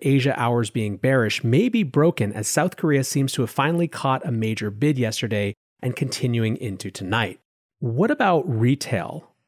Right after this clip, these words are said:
Obviously, we've covered a lot on this show how this rally has been driven so much by institutions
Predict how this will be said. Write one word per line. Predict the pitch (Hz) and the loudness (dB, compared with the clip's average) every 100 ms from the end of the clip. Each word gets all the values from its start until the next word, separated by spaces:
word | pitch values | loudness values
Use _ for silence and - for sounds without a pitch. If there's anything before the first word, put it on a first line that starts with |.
| - | 0
Obviously, | 170 190 185 - 160 | 2 4 2 4 4
we've | 143 - | 2 0
covered | - 131 127 - | 0 2 0 0
a | 110 | -2
lot | 104 104 135 147 - | 0 2 4 2 0
on | 117 107 | 0 0
this | 107 | 0
show | - - 127 117 113 | -2 0 2 2 0
how | - - 117 117 117 | -4 -4 -2 0 -2
this | 110 117 - | -2 -4 -2
rally | 110 113 123 127 | 0 2 2 0
has | - 113 | -2 -6
been | 117 107 | -4 -2
driven | 117 107 107 | 0 0 -2
so | - 117 | -2 0
much | 113 113 | -2 -2
by | 110 98 | -4 -4
institutions | 131 107 - 107 - 135 127 110 95 - | -4 -8 -8 -10 -2 0 0 -2 -4 -8